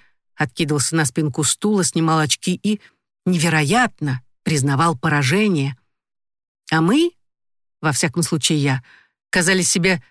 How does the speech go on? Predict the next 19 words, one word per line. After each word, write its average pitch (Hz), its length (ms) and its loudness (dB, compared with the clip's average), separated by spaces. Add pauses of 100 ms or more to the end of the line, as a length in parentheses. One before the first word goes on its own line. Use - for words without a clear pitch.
сверкающими 180 880 0
искрами — 151 580 -2 (460)
будущими 185 520 2
выразителями 180 720 2 (220)
великой 180 480 0
западной 151 480 0
философии. 131 720 -2 (1080)
Я 214 140 2
была 208 220 2
молода, 165 500 2 (460)
мимолетно 165 480 2
счастлива, 170 500 0
так, 185 220 -2 (100)
как, - 300 -4 (200)
хочется - 420 -2
верить, 180 360 -2 (220)
счастливы 190 480 0
все 196 220 0
молодые. 151 600 0